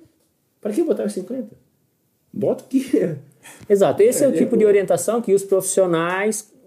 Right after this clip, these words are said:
Speaker 2: com conhecimento específico têm condições de
Speaker 1: É,
Speaker 2: fazer,
Speaker 1: exatamente.
Speaker 2: né? É, e
Speaker 1: Eu vejo várias,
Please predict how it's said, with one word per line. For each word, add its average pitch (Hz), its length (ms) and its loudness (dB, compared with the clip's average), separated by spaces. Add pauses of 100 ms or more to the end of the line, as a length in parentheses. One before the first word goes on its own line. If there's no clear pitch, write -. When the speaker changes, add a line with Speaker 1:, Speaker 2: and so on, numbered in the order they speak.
(160)
Speaker 2:
com 220 300 4
conhecimento 175 560 -2
específico 220 560 -8
têm 233 180 2
condições 208 560 -2
de 233 60 -10
Speaker 1:
É, 269 40 -8
Speaker 2:
fazer, 190 460 2
Speaker 1:
exatamente. 202 380 -10
Speaker 2:
né? - 200 -18 (200)
É, 147 180 0
e 165 140 -2
Speaker 1:
Eu 190 80 2
vejo 202 300 2
várias, 147 440 -6